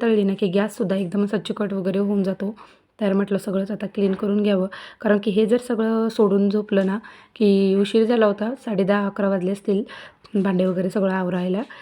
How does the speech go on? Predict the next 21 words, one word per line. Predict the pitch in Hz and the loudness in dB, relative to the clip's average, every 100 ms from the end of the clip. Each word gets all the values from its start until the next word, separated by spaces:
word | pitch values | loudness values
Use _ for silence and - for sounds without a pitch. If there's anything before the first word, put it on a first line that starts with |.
| - _ | -20 _
तर | 220 208 202 208 208 208 - | 0 2 2 2 0 -2 -6
सोडलं | - 240 220 233 | 0 2 4 2
ना | 226 208 | 2 -2
तसंच | 202 202 196 - | -4 -4 -6 -10
सकाळी | 220 214 202 196 | -4 0 2 2
जीवावर | 175 190 190 196 | 2 2 2 2
येतं | 196 202 | 0 -2
आणि | 180 | -2
मी | 190 196 | 0 -2
कधी | 196 185 | -4 -4
सोडत | - 190 185 | -2 0 0
नाही | 202 202 | -2 -2
खरकटी | 208 196 190 | -4 -6 -4
भांडी | 185 190 180 | -2 0 0
बेसिनमध्ये | 185 180 202 190 180 | -2 -2 -2 -2 -2
अशी. | 185 - - - - - _ - | -4 -8 -20 -20 -20 -20 _ -4
काय | 233 202 | 0 2
किती | 202 220 214 | 0 -2 2
जरी | 208 214 | 4 4
असली | 214 214 | 2 2
ना | 196 | 0